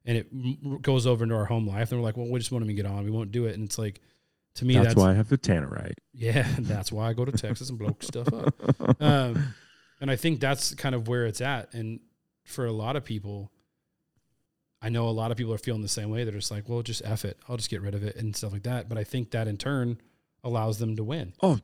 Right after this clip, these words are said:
Speaker 2: there are a lot of hunters that have gotten off of social media. I was in camp, uh, hog hunting and duck hunting with the dude in Seymour, um, in January. And I was like, "Dude, I haven't seen,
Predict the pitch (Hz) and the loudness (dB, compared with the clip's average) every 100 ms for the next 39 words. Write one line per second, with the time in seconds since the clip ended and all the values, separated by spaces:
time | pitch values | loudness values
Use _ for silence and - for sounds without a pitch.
0 | _ _ - 143 143 131 107 95 120 120 | _ _ 8 10 12 10 10 8 8 8
1 | 87 101 98 90 - - 90 90 76 - | 6 6 4 2 2 2 4 2 0 0
2 | 98 80 85 78 - - 90 82 - 82 | 2 2 0 -4 -6 -2 0 2 2 2
3 | 80 - 104 113 110 120 120 113 123 120 | 2 4 4 6 6 6 4 2 2 2
4 | 113 131 - 101 107 101 95 - _ - | 2 -4 -2 4 6 6 6 0 _ 2
5 | 110 107 104 104 101 87 95 - 98 90 | 4 6 6 8 8 6 4 6 6 6
6 | 82 - 80 92 87 80 - 95 92 90 | 4 2 6 6 6 4 4 6 6 4
7 | 87 _ _ - - - - _ - 98 | -2 _ _ -20 -20 -20 -20 _ 2 6
8 | 92 87 80 78 - _ _ _ _ _ | 8 8 4 -2 -10 _ _ _ _ _
9 | _ _ _ _ _ - 117 92 104 113 | _ _ _ _ _ 2 4 8 8 8
10 | 87 73 - 113 113 120 - 214 185 202 | 6 2 -2 2 4 4 4 4 6 6
11 | 165 - 135 127 107 | 4 6 8 8 6